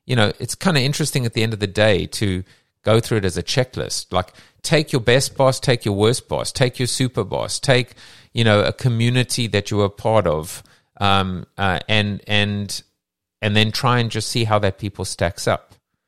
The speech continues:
right? Versus they create conditions for motivation to flourish. So it's conditions, it's environment, it's culture,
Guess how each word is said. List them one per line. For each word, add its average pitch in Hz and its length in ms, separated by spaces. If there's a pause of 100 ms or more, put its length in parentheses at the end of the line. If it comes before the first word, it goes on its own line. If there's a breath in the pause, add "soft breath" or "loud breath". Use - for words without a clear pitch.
(600)
right? 120 280
Versus 123 560
they 107 160
create 113 600 (320 soft breath)
conditions 104 800
for - 200
motivation 95 1080 (480)
to - 120
flourish. 90 760 (2000)
So 127 220
it's 110 140
conditions, 104 1160 (560)
it's - 260
environment, 104 840
it's - 140
culture, - 760